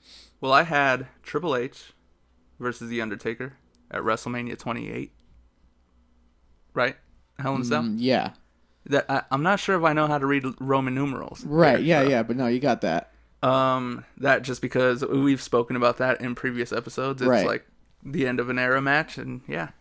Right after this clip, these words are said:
Speaker 1: Um, then I have, uh, John Cena versus J B L I Quit match at, uh, Judgment Day, two thousand five, I believe.
Speaker 2: I believe so, yeah. Two thousand five.
Speaker 1: Yeah, really good match. Reason I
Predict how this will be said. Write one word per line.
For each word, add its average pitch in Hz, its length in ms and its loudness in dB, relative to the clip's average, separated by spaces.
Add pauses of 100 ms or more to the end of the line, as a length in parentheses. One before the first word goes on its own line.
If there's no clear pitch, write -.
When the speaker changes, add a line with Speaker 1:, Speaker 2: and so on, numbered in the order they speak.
(160)
Speaker 1:
Um, 135 500 0 (840)
then 135 120 -2
I 135 60 0
have, 131 420 0
uh, 120 540 0
John 135 300 0
Cena 135 520 -4
versus 120 560 -10
J 127 200 -2
B 123 200 -2
L 127 280 -2 (100)
I 123 100 0
Quit 120 300 -6
match 123 420 -4
at, 120 460 -6
uh, 113 420 -12 (100)
Judgment 139 360 -2
Day, 139 220 -2 (600)
two - 120 -8
thousand 131 600 2 (640)
five, 160 240 0
I 190 80 0
believe. 233 280 -6 (680)
Speaker 2:
I 123 40 -4
believe 131 260 2
so, 107 120 -2
yeah. 101 260 0 (140)
Two 127 100 -4
thousand 123 200 0
five. - 300 -6 (240)
Speaker 1:
Yeah, 123 260 0
really 135 220 0
good 127 140 0
match. 127 320 0
Reason 127 260 -2
I 123 280 -2